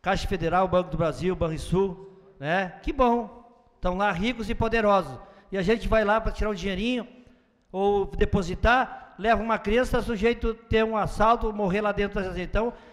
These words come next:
eu sou de acordo, mas não vamos, não vamos fazer de conta que essa lei não existe. Porque aí nós temos aqui nessa casa, né, fazendo papel de bobo, né?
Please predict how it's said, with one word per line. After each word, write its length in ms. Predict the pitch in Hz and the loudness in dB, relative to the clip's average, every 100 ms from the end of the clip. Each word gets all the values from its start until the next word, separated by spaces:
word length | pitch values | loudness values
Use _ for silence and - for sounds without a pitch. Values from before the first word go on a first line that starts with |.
| - | -6
eu 140 | 190 226 | -2 0
sou 260 | - 233 | 2 2
de 120 | 247 | 4
acordo, 560 | 285 - 240 226 165 - - - _ _ _ _ | 2 4 4 4 2 -8 -14 -20 _ _ _ _
mas 320 | 175 208 190 | -4 -2 0
não 260 | 214 277 339 | 2 2 4
vamos, 640 | 233 254 247 220 - - - - _ _ _ | 4 4 2 -2 -6 -12 -18 -20 _ _ _
não 200 | 202 277 | -2 2
vamos 280 | 226 254 202 | 2 2 0
fazer 220 | 214 - | -2 -2
de 100 | 185 | -2
conta 280 | 170 208 214 | 0 0 0
que 80 | 240 | -2
essa 160 | 220 | -2
lei 160 | 226 233 | 0 0
não 100 | 247 | 0
existe. 560 | 233 180 185 - - - _ _ - | -2 -4 -6 -8 -16 -18 _ _ -18
Porque 160 | - | -8
aí 140 | 202 202 | -6 -6
nós 120 | 220 | -4
temos 280 | 233 247 226 | -4 -2 -2
aqui 220 | 214 208 | -2 -2
nessa 200 | 180 185 | -2 -2
casa, 440 | 165 170 202 240 - - - _ | 2 2 2 -2 -8 -20 -20 _
né, 200 | 139 165 | -2 -2
fazendo 580 | 185 185 160 196 208 247 - - | 0 -2 -2 -2 -2 -4 -6 -6
papel 560 | 165 160 160 156 190 254 - - _ _ _ _ _ - | -4 0 2 2 0 -2 -12 -20 _ _ _ _ _ -12
de 140 | 127 | -6
bobo, 340 | 160 214 175 | 2 2 2
né? 220 | 135 120 | -2 -4